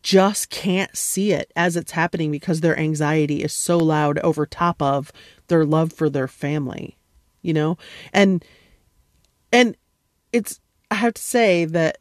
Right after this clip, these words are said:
I've actually had that experience, and it's really hard as the person who's on the receiving end of that to be understanding about it, because it's really hard to recognize it for what it is. And it's really hard not to be able to say,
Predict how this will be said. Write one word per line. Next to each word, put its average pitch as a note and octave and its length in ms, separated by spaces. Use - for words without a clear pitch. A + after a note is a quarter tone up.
I've B3+ 180
actually A3+ 340
had G#3 360
that F3 220
experience, C#3+ 640
and G3 160
it's F3+ 120
really G#3 580
hard F3+ 500
as G3 200
the F#3 80
person A3+ 360
who's F#3 180
on F3 140
the D#3+ 80
receiving F#3+ 500
end D3+ 160
of C#3+ 100
that D#3 240
to G3+ 100
be A3 140
understanding A3+ 760
about C#3 260
it, - 200
because C4 280
it's B3+ 140
really B3+ 340
hard G#3+ 340
to F3+ 80
recognize G3 840
it - 220
for F3 200
what E3+ 220
it E3 120
is. G3+ 420
And A3+ 100
it's A3+ 140
really F4+ 440
hard F3 540
not F#3 580
to A3+ 100
be G#3 120
able F#3+ 160
to F#3+ 120
say, E3 320